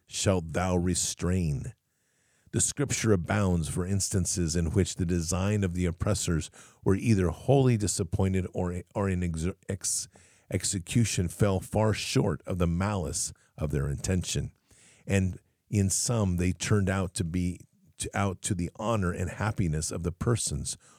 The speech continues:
or the people whom they were intended to destroy. We have an instance of this,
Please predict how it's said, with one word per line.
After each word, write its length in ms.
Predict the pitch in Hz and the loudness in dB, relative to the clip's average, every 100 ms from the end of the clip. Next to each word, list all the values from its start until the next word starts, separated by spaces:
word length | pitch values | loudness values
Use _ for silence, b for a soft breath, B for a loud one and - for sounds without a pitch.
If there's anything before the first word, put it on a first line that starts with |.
| b | b
or 140 | 82 85 | 0 0
the 120 | 85 | 0
people 520 | - 139 - - - b b b b | 2 2 2 -2 -4 b b b b
whom 240 | 98 87 | 2 4
they 100 | 87 | 4
were 160 | 87 85 | 4 2
intended 400 | 80 - 76 71 | 0 0 -2 -4
to 120 | - | -6
destroy. 640 | 71 - - - 82 62 - - _ B B B B | -4 -4 -2 0 0 0 -6 -16 _ B B B B
We 140 | 113 110 | 4 4
have 280 | 101 110 | 4 4
an 120 | 101 98 | 2 0
instance 720 | 120 123 - - 87 76 - - | 2 2 2 0 0 0 -4 -2
of 240 | 98 90 | -2 0
this, 460 | 90 85 - - | 0 0 0 -4